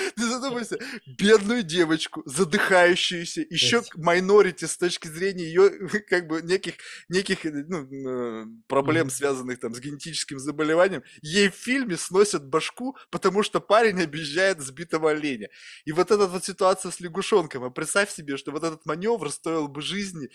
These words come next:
Speaker 1: людей, сидящих в этом автомобиле. Так, может быть, ну его нахуй, этого <laughs> лягушонка.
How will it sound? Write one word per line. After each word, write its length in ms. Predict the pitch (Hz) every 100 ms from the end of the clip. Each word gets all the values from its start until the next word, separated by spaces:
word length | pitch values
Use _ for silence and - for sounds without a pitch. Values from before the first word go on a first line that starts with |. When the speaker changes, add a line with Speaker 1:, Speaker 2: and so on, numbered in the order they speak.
| - -
Speaker 1:
людей, 380 | 160 143 175 147
сидящих 540 | 143 135 147 - -
в 60 | 139
этом 240 | 139 127
автомобиле. 460 | 120 139 131 135 117
Так, 140 | 135
может 220 | 180 170
быть, 100 | 156 -
ну 100 | 208
его 180 | 220 190
нахуй, 420 | 185 185 165 147
этого 220 | 139 - 220
<laughs> 20 |
лягушонка. 840 | 190 240 - - 277 185 - -